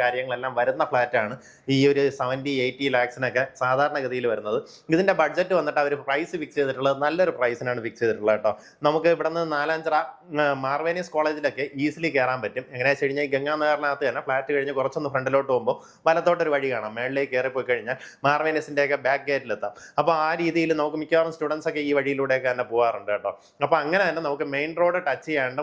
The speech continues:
മാർവേനീസിലേക്ക് ആക്സസ് കിട്ടും. ആ, പിന്നെ ഒത്തിരിയധികം സ്കൂൾസും കോളേജസും എല്ലാം തന്നെ നമുക്ക് ചുറ്റുവട്ടം, എം ജി കോളേജ് ആയാലും ഒത്തിരിയധികം സ്കൂൾസ് ആയാലും നമുക്ക് ചുറ്റുവട്ടത്തുണ്ട്.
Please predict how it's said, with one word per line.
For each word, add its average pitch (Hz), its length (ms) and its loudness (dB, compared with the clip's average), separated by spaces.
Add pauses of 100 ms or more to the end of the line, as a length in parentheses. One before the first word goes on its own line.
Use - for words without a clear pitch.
മാർവേനീസിലേക്ക് 139 760 -2
ആക്സസ് - 360 -8
കിട്ടും. 127 200 0 (340)
ആ, 160 40 6 (460)
പിന്നെ 190 220 4
ഒത്തിരിയധികം 208 480 0
സ്കൂൾസും 160 500 -2
കോളേജസും 156 440 2
എല്ലാം 170 200 0
തന്നെ 143 180 -6
നമുക്ക് 131 220 -6
ചുറ്റുവട്ടം, 113 380 -2
എം 113 140 -8
ജി 123 140 -2
കോളേജ് 127 340 2
ആയാലും 120 220 -4 (300)
ഒത്തിരിയധികം 135 460 0
സ്കൂൾസ് 143 380 -2
ആയാലും 139 200 0
നമുക്ക് 127 200 -4
ചുറ്റുവട്ടത്തുണ്ട്. 120 560 0